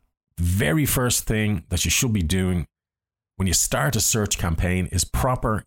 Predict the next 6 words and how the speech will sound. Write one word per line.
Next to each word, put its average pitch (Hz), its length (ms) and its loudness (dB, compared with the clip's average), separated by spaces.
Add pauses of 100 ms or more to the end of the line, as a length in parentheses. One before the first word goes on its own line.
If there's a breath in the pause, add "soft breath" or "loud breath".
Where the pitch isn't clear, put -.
keyword 101 520 0
research. 117 640 0 (680)
By 95 100 0
just 92 360 0
guessing 127 640 0 (360)
and 92 460 0